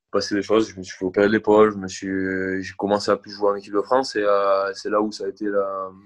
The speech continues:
peut-être le plus intéressant de ma carrière, même si c'était le, le plus dur aussi, euh, parce que t'as toujours des choses à accepter. Au final, il y a toujours des, des choix sur toi, des, euh, tout le monde parle de toi, euh,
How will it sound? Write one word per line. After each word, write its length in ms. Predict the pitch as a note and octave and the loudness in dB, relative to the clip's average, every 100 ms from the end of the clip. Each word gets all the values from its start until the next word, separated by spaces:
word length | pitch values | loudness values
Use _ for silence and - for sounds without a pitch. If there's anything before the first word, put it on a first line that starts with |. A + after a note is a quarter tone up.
| G2+ G2 _ _ _ _ _ _ _ _ _ - | -20 _ _ _ _ _ _ _ _ _ _ -6
peut-être 160 | - G#2+ | -6 -6
le 80 | |
plus 120 | F#2 G#2+ | -4 -2
intéressant 440 | G#2+ A2 A2 A2+ | 4 4 4 4
de 40 | |
ma 120 | A2 A2 | 4 4
carrière, 260 | C3+ D#3 | 4 2
même 140 | A#2 A2 | 0 -6
si 80 | |
c'était 200 | G#2+ G2+ | -14 -10
le, 240 | G#2+ G#2+ G#2+ | -6 -4 -6
le 120 | G#2+ | -8
plus 140 | - | -8
dur 120 | A#2 A2 | -6 -4
aussi, 320 | A2 - A2+ | -6 -8 -4
euh, 180 | G#2 G2+ - _ - - _ | -4 -6 -12 _ -20 -20 _
parce 140 | - - | -20 -10
que 60 | |
t'as 80 | G#2+ | -8
toujours 220 | G#2 A2 | -4 -2
des 80 | G#2+ | -2
choses 220 | G#2+ A2 | 0 0
à 40 | G#2+ | 0
accepter. 320 | G#2 A2 C#3 | -2 -4 -2
Au 80 | B2 | -2
final, 320 | - G#2+ G2+ | -2 -4 -2
il 60 | G2+ | -4
y 40 | |
a 60 | F#2+ | -6
toujours 320 | G#2 G#2 G2+ | -2 2 2
des, 380 | G2 G2 F#2+ F#2+ | 2 -2 -4 -6
des 140 | G2+ | -6
choix 220 | - A2 | 2 2
sur 160 | A2 - | 2 0
toi, 300 | A#2 A#2 A#2 | 6 6 6
des, 180 | G#2 G2 | 2 -4
euh, 220 | F#2+ F2+ F#2+ _ _ _ _ | -4 -10 -18 _ _ _ _
tout 80 | - | -6
le 60 | G#2+ | 0
monde 160 | A2 | 0
parle 180 | G#2 G2+ | 2 0
de 60 | G#2 | 0
toi, 400 | G#2+ A2 A2+ A2+ | 2 6 6 4
euh, 680 | A2+ A2+ G2+ G2 G2 F#2+ | 0 -4 -8 -8 -8 -8